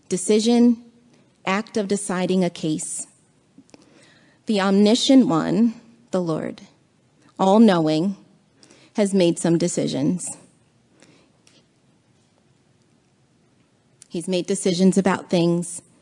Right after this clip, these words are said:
And anything that he's decided on, <laughs> because he knows all things,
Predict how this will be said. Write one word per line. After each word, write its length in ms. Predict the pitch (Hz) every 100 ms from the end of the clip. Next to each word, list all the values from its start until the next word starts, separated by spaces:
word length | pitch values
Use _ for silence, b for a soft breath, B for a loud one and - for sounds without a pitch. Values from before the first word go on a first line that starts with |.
| b b b b b
And 160 | 190 190
anything 420 | 190 214 226 247
that 140 | 226 208
he's 240 | 208 214
decided 500 | 233 233 226 226 240
on, 380 | 240 254 269 269 B B
<laughs> 220 | - -
because 320 | - - 190
he 100 | 233
knows 280 | 202 190 214
all 160 | 202 202
things, 500 | 202 208 247 254